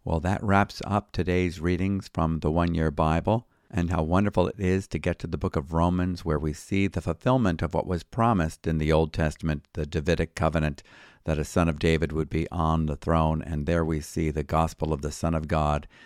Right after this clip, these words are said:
being unfolded in the book of Romans. And yes, mankind's greatest need is for a right standing with a holy God, and only Jesus Christ can make that possible.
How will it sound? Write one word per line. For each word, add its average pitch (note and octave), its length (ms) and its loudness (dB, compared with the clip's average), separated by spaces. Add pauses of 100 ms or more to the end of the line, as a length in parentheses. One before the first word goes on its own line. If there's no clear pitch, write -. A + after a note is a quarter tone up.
(280)
being E2+ 200 2
unfolded D#2+ 680 4
in E2+ 160 -4
the D#2+ 100 0
book D#2+ 180 -2
of D#2 140 -6
Romans. D2 520 -2 (440)
And D#2+ 160 0
yes, F#2 420 2 (220)
mankind's F2 560 0
greatest F2 460 0
need D#2+ 320 0
is E2+ 260 -2
for E2 240 2
a D2 80 4
right E2 300 0
standing D#2+ 640 -2
with D#2+ 260 -2
a D2 100 0
holy D#2+ 320 0
God, D2+ 460 0 (500)
and D2+ 380 -2
only F#2 420 2
Jesus E2+ 440 -2
Christ D#2+ 460 -2
can D#2 220 0
make D#2 220 0
that D2+ 320 -2
possible. D2+ 580 -4